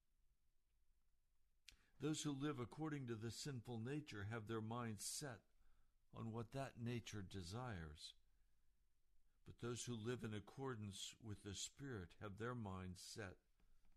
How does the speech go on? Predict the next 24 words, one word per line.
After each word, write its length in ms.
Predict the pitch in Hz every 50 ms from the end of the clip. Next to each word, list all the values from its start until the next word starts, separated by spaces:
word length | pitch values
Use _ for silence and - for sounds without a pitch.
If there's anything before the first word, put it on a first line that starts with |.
| - - - - - - - - - - - -
on 160 | 98 95 98
what 220 | 98 101 101 -
the 80 | 101 101
Holy 340 | 92 101 110 104 107 101 92
Spirit 560 | - - - - - 120 113 110 - - 95
desires. 760 | 90 82 73 78 85 82 78 78 76 78 78 - - - - - - - - - - - - - - _ - - - - - - _ - - - - - - - -
The 120 | 127 117
mind 340 | 107 117 131 147 160 160 143
of 140 | 135 117 110
sinful 500 | - - - 165 170 175 170 175 180 165
man 460 | 131 104 101 101 104 110 120 - -
is 180 | 123 123 104 -
death, 540 | - - 131 143 127 104 78 - - - - - _ _ _ - _ _ - - - - - - - - - - - - - - - - - - - - - - - - - - - - -
but 100 | 123 -
the 100 | - 117
mind 400 | 113 113 117 123 143 165 170 165
controlled 600 | - - 120 117 113 - - 135 135 143 139 117
by 100 | 127 120
the 140 | 107 107 107
Spirit 580 | - - - - - 156 160 131 98 - - - - - - - - - - - - - - - - - - - _ - - - - - - -
is 200 | 113 104 101 113
life 440 | 120 131 143 139 117 90 78 - -
and 220 | 101 101 98 98
peace. 540 | - - 139 120 92 76 - - - -